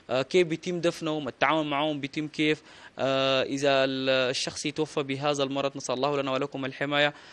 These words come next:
كيف نحن ممكن أهل البي-، اللي بيكفنوا منه واللي بيدفنوا منه؟ دي كلها أسئلة نحن إن شاء الله حنجاوب عليها من خلال هذا اللقاء سعيد جدًا من داخل وزارة الصحة بولاية الخرطوم. ألتقي بالدكتور عصام أحمد علي، مستشار الطب الشرعي والسموم ونائب مدير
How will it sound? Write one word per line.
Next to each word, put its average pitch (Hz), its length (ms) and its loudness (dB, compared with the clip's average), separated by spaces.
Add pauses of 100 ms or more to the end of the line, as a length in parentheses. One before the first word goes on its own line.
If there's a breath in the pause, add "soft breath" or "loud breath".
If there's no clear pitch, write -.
(180 loud breath)
كيف 170 260 2
نحن 170 200 -6
ممكن 156 360 -4 (100)
أهل 170 180 0
البي-، 160 300 2
اللي 139 120 2
بيكفنوا 143 440 -4
منه 147 140 -2
واللي 135 300 -2
بيدفنوا 143 380 -8
منه؟ 151 160 -4 (340 loud breath)
دي 180 80 -2
كلها 226 420 4
أسئلة 185 400 0 (100)
نحن 160 140 -6
إن 156 60 -2
شاء 156 140 0
الله 151 120 -2
حنجاوب 139 440 0
عليها 143 200 2
من 135 120 -6
خلال 147 360 2 (300 loud breath)
هذا 131 200 2
اللقاء 139 340 6
سعيد 143 280 0
جدًا 147 180 -2
من 131 200 -4
داخل 139 340 -2
وزارة 135 320 -2
الصحة - 280 -6
بولاية 131 180 0
الخرطوم. 143 340 -2
ألتقي 139 280 2
بالدكتور 131 440 4 (420 loud breath)
عصام 151 480 4
أحمد 131 500 0
علي، 156 380 4
مستشار 139 480 2
الطب 131 300 -2
الشرعي 151 260 2
والسموم 139 420 0
ونائب 139 280 4
مدير 139 360 2